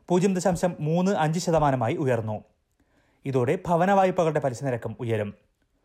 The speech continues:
ഉയർന്ന നാണയപ്പെരുപ്പവും വിലക്കയറ്റവും കണക്കിലെടുത്താണ് പലിശ നിരക്ക് വർദ്ധിപ്പിക്കുന്നതെന്ന് റിസർവ് ബാങ്ക് ഗവർണർ ഫിലിപ്പ് ലോവി അറിയിച്ചു. പലിശ നിരക്ക് ഉയരുന്നത് സർക്കാരിന്റെ നിയന്ത്രണത്തിലുള്ള കാര്യമല്ലെന്നും അതിനെ രാഷ്ട്രീയ കണ്ണോടെ കാണരുത് എന്നും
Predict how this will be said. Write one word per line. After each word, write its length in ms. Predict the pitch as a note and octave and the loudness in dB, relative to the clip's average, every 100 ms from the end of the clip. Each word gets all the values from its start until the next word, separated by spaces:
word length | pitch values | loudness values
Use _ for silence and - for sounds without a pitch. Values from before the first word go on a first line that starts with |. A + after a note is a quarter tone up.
| _ _ _ _ _ _ - | _ _ _ _ _ _ -2
ഉയർന്ന 320 | F3+ G#3+ A3 | 2 2 2
നാണയപ്പെരുപ്പവും 760 | A3+ F#3 F#3 G3+ G3+ G3 F#3+ F#3+ | 2 2 2 2 2 2 2 2
വിലക്കയറ്റവും 540 | F3+ D#3 F#3 F3+ F#3 F3+ | 2 0 0 2 2 2
കണക്കിലെടുത്താണ് 680 | E3+ E3 E3 D3 B2 A#2 F#3 - _ - | -2 0 0 0 -2 -2 -6 -12 _ -2
പലിശ 220 | G#3+ E3+ | 0 0
നിരക്ക് 260 | G#3 G3 G3 | 0 0 2
വർദ്ധിപ്പിക്കുന്നതെന്ന് 840 | D#3+ D#3+ F3+ F#3+ E3 D3 A#2 G2+ - _ - | 0 0 -4 0 0 0 0 -6 -8 _ -6
റിസർവ് 260 | E3 F#3+ F3+ | -2 0 2
ബാങ്ക് 220 | F3+ F3+ | 2 2
ഗവർണർ 320 | D#3+ D3+ C#3+ C3+ | 2 0 -2 -2
ഫിലിപ്പ് 280 | F3 G3 D#3 | -2 -2 0
ലോവി 200 | A#2+ C#3 | -2 0
അറിയിച്ചു. 520 | C#3 B2 A2+ - G2+ - _ _ _ _ _ _ _ _ _ _ _ _ | -2 -2 -4 -8 -14 -16 _ _ _ _ _ _ _ _ _ _ _ _
പലിശ 260 | D3 D3 E3 | 0 0 0
നിരക്ക് 260 | D#3+ D#3+ E3 | 0 2 0
ഉയരുന്നത് 580 | D3+ D3 D3 A2+ D3+ G3 _ _ - | 0 0 0 0 -2 -2 _ _ -4
സർക്കാരിന്റെ 580 | G3+ F#3+ G#3+ G#3+ G#3 | 0 2 2 2 0
നിയന്ത്രണത്തിലുള്ള 600 | G3+ F3 F3+ F#3+ F#3+ G3 | -4 -2 -4 -4 -2 0
കാര്യമല്ലെന്നും 680 | F#3 F3+ F3 D3+ E3 C#3 G#2 - _ _ - | 2 2 0 0 -2 -4 -8 -16 _ _ -2
അതിനെ 240 | D#3+ G3+ | 2 2
രാഷ്ട്രീയ 440 | F#3 E3+ E3+ A3 G#3 | 4 2 2 0 0
കണ്ണോടെ 320 | G3+ G3 F#3 F3+ | 2 2 0 2
കാണരുത് 380 | E3+ F#3+ F#3+ | 2 2 2
എന്നും 280 | E3+ C#3+ B2 | 2 0 -6